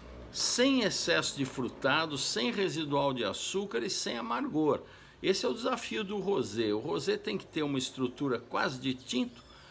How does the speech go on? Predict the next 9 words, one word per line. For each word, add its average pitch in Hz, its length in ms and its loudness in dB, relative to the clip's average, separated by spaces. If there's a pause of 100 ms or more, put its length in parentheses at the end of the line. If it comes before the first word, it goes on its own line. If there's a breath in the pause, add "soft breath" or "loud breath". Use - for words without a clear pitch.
(180 loud breath)
com 240 180 2
frescor 160 680 0
do 120 160 0
branco, 170 500 -2 (420 loud breath)
sem - 400 2
amargor 170 640 4
e 214 60 -2
sem 254 380 0
adocicado. 135 960 0